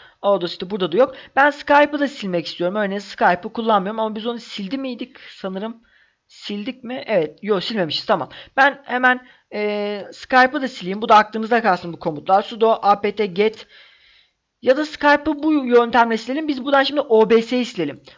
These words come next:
Sudo apt-get boşluk, e, remove. Bu sefer tabii, e, O B S Studio'nun nasıl yazıldığını bilmemiz gerekiyor. Şu şekilde yazarsak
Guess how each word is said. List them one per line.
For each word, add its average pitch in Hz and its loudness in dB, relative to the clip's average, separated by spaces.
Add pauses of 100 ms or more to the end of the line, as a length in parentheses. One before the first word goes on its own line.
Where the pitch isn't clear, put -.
Sudo 262 0 (180)
apt-get 247 2
boşluk, 240 2 (400)
e, 185 -2 (440)
remove. 247 0 (160)
Bu 226 -12
sefer 254 4
tabii, 277 -2 (360)
e, 196 -4 (360)
O 202 4
B 233 8
S 269 0
Studio'nun 269 -2
nasıl 285 -4
yazıldığını 262 -4
bilmemiz 190 -2
gerekiyor. 143 -2 (220)
Şu - -6
şekilde 269 0
yazarsak 285 4